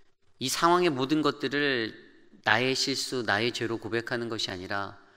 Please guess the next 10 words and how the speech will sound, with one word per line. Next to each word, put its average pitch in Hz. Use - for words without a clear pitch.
"백성들이 135
얼마나 123
악한지 120
아십니까?" 104
라는 98
말로 87
돌리는 95
지도자의 107
모습으로 87
섰습니다. -